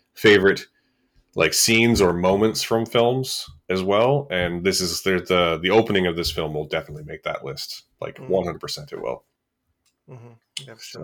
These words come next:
Speaker 1: So, yeah.
Speaker 2: Good. What are we talking about next week, then? What's on the cards?
Speaker 1: I have no idea, 'cause, uh, it's,
Speaker 2: Really?
Speaker 1: uh, life is busy.
Speaker 2: It is
Speaker 1: Uh,
Speaker 2: a Hall-, uh, we could do a Halloween special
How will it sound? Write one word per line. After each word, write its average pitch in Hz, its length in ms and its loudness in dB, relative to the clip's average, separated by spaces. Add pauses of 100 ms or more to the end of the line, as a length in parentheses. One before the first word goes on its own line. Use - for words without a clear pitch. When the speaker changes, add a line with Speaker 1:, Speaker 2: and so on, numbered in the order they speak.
Speaker 1:
So, - 100 -20 (180)
yeah. 67 140 -12 (600)
Speaker 2:
Good. 208 220 -2
What 208 160 -4
are 196 80 -8
we 208 160 -6
talking 196 300 -10
about 180 200 -6
next 156 240 -10
week, 123 160 -18
then? 120 200 -16
What's 139 220 -16
on 143 80 -12
the 139 60 -14
cards? - 460 -18 (140)
Speaker 1:
I 123 420 10
have 110 220 4
no 135 260 10
idea, 95 460 4
'cause, - 260 -8
uh, 82 580 0 (120)
it's, 95 580 -6
Speaker 2:
Really? 87 280 -8
Speaker 1:
uh, - 20 -10 (120)
life 95 300 0
is 92 120 -10
busy. 78 420 -8 (140)
Speaker 2:
It 90 40 0
is 85 440 0
Speaker 1:
Uh, - 40 -8
Speaker 2:
a - 40 -12
Hall-, 196 440 -12
uh, 180 60 -14 (320)
we 160 120 -18
could - 140 -16
do 160 120 -10
a 143 60 -14
Halloween 160 320 -10
special 160 640 -16